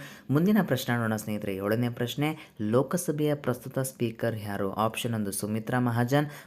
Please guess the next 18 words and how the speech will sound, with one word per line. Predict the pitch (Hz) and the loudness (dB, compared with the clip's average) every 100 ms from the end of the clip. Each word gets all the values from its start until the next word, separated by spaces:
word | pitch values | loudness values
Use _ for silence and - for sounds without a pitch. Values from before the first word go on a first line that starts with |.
| - | -2
ಆಪ್ಷನ್ | 113 - 123 | -2 2 0
ಎರಡು | 113 107 101 | 2 0 -2
ಓಂ | 104 110 120 | 0 2 4
ಬಿರ್ಲಾ, | 120 120 127 143 147 - 110 | 4 4 4 2 0 -8 0
ಆಪ್ಷನ್ | 110 - 123 | 0 2 0
ಮೂರು | 110 104 | 2 0
ಬಸವರಾಜ | 98 98 117 123 123 | -2 -4 0 2 2
ಹೊರಟ್ಟಿ, | 123 127 123 147 147 - - | 2 0 4 4 4 0 0
ಆಪ್ಷನ್ | 113 113 - 127 | 0 2 0 2
ನಾಲ್ಕು | 107 107 107 165 | 2 0 2 0
ಪ್ರಹ್ಲಾದ್ | - 107 107 107 202 | 4 4 6 4 2
ಜೋಶಿ. | 101 98 107 98 - - - | 0 -2 -2 -4 -8 -6 2
So, | 123 | 4
ಲೋಕಸಭೆಯ | 113 120 165 - 151 151 | 4 2 0 -4 -2 -2
ಪ್ರಸ್ತುತ | 151 139 135 147 143 | -2 -2 -2 -2 -2
ಸಿ-, | 147 131 104 - - | -2 -2 -2 -6 -4
ಸ್ಪೀಕರ್ | - 127 127 127 | 2 2 4 2
ಆಗಿರ್ತಕ್ಕಂಥದ್ದು | 120 120 117 113 113 113 143 202 | 0 -2 -4 -4 -4 2 4 2